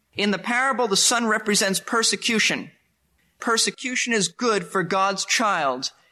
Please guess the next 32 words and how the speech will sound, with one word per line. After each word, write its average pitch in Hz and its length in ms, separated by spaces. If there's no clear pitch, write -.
It 196 240
tests - 360
a 208 60
person's 196 440
faith, 185 460
proves 302 360
the 254 100
reality 254 600
of 156 120
his 165 120
profession, 170 600
and 175 180
helps 214 360
him 175 140
grow. 147 520
But 170 280
all 269 360
of 240 80
this 220 200
is 180 160
true 254 320
if 214 120
a 190 40
person 233 380
is 220 120
truly 269 440
born 254 320
again 262 460
and 160 200
has 165 200
spiritual 180 600
roots. 170 340